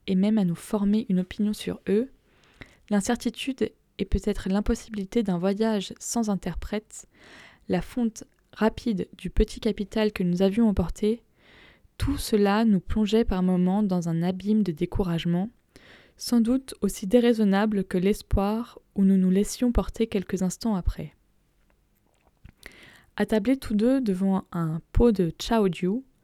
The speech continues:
alcool chaud que servent les Chinois, nous nous rappelâmes l'ardeur avec laquelle nous nous étions jurés de marcher vers l'ouest,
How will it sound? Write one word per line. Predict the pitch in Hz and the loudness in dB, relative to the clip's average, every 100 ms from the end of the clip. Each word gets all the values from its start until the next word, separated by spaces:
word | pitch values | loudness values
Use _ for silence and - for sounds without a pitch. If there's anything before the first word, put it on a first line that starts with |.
| _ _ _ | _ _ _
alcool | - 190 - 190 | -4 -2 0 0
chaud | - - 220 | 0 -2 -2
que | 185 | -4
servent | - 196 | -4 -4
les | 175 | -6
Chinois, | 165 - 175 175 220 - _ _ _ _ _ - | -8 -4 -2 0 -4 -8 _ _ _ _ _ 0
nous | |
nous | 190 190 | 4 4
rappelâmes | 202 - 220 233 254 | 2 2 4 4 4
l'ardeur | 220 202 196 220 233 240 - | 2 2 0 0 0 -2 -6
avec | 185 190 - | -4 -2 -2
laquelle | 190 - 226 214 | -4 -2 -2 0
nous | 180 | 0
nous | 175 180 | 0 0
étions | 190 - 233 | -2 -2 -2
jurés | 202 190 214 | 0 0 0
de | 196 | 2
marcher | 185 180 - | 0 -2 -4
vers | 208 180 | -2 -2
l'ouest, | 175 185 - - - | -2 -4 -8 -16 -20